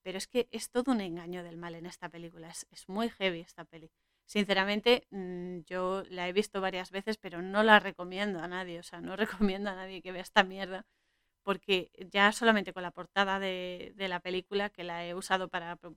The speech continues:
publicitar el episodio este del podcast, es una locura. Es una locura, aparte del primado negativo que tiene, de cómo te exponen la, el sometimiento de la persona, ¿no?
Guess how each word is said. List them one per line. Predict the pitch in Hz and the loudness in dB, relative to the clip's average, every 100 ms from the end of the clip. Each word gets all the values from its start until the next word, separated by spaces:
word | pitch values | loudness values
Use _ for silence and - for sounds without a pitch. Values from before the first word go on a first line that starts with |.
| - | -10
publicitar | 180 175 - 175 180 | -8 -8 -10 -8 -6
el | 175 170 | -6 -8
episodio | 175 190 180 190 190 | -10 -8 -6 -4 -6
este | - 170 | -6 -10
del | 165 | -10
podcast, | 180 - 208 - _ _ _ _ | -18 -16 -16 -16 _ _ _ _
es | - - | -14 0
una | 214 233 | 4 4
locura. | 147 151 175 156 156 _ _ _ 190 | 2 -10 -12 -12 -14 _ _ _ -16
Es | - | -6
una | 196 220 | 0 0
locura, | 180 - 208 226 | -2 0 8 8
aparte | 208 185 208 | 6 0 0
del | 196 180 | 0 -2
primado | 170 180 190 190 | -8 -2 0 0
negativo | 190 190 190 190 | 2 2 2 -2
que | 180 | -6
tiene, | - 185 208 226 _ _ _ - | -8 -4 -4 -6 _ _ _ -16
de | 180 185 175 - | -4 -2 -2 0
cómo | 196 208 220 233 | 2 4 4 2
te | - 190 | -2 -6
exponen | - - 185 185 202 220 - | -6 -8 -6 -4 -6 -8 -8
la, | 185 170 160 160 156 _ - | -10 -10 -12 -18 _ _ -16
el | 202 | -12
sometimiento | 202 185 175 175 202 202 180 | -8 -8 -8 -4 -2 -2 -4
de | 170 | -10
la | 165 | -12
persona, | 180 - 170 160 156 | -16 -20 -18 -20 -18
¿no? | 190 | -20